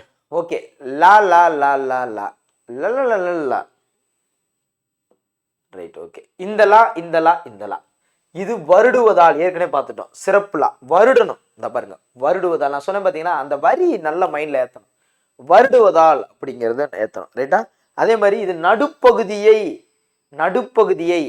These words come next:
அப்படிங்கிறோம். இதை பொது லகரம்னு சொல்லுவோம். இதை என்ன சொல்றோம்? பொது லகரம் சொல்றோம். இதை வகர லகரம்னு சொல்லுவோம். இது வா மாதிரியே இருக்கா? இது வகர லகரம்னு சொல்லுவோம், இதை மகர லகரம்னு சொல்லலாம்.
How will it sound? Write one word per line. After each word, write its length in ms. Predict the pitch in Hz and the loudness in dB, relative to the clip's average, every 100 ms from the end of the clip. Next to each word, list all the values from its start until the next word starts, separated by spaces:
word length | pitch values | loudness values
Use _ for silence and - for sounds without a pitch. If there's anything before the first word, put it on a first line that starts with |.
| - | -8
அப்படிங்கிறோம். 400 | - 139 123 107 156 | -12 -14 -12 -10 -8
இதை 100 | - | -4
பொது 280 | 208 220 | -2 0
லகரம்னு 480 | 240 196 165 160 165 | 2 2 2 -2 -6
சொல்லுவோம். 280 | 147 104 98 - | -10 -10 -12 -12
இதை 180 | 123 | -10
என்ன 140 | 135 160 | -8 -8
சொல்றோம்? 320 | 160 151 226 - | -10 -8 -10 -8
பொது 260 | 165 170 202 | -6 -4 0
லகரம் 400 | 180 147 143 143 | 0 0 -6 -8
சொல்றோம். 380 | 117 113 175 - _ _ _ | -14 -10 -10 -10 _ _ _
இதை 220 | 165 180 | -6 -2
வகர 340 | 151 165 208 254 | 2 4 6 6
லகரம்னு 480 | 226 180 170 165 170 151 | 4 2 0 -4 -8 -10
சொல்லுவோம். 300 | 107 104 - _ - | -8 -12 -16 _ -20
இது 200 | 123 120 | -16 0
வா 220 | 147 185 | 2 2
மாதிரியே 320 | 185 175 185 | 2 -2 -2
இருக்கா? 280 | 143 - 170 120 _ _ _ _ _ _ _ _ _ | -4 -6 -6 -8 _ _ _ _ _ _ _ _ _
இது 220 | 113 110 | -18 -8
வகர 360 | 131 160 214 208 | -4 0 0 0
லகரம்னு 400 | 160 151 156 143 | -2 -4 -8 -10
சொல்லுவோம், 300 | 135 190 180 | -6 -6 -4
இதை 200 | 165 156 | -4 -4
மகர 420 | 143 147 180 254 | 0 2 6 6
லகரம்னு 440 | 233 214 202 208 226 | 8 6 6 2 -2
சொல்லலாம். 340 | 170 131 - | -4 -4 -6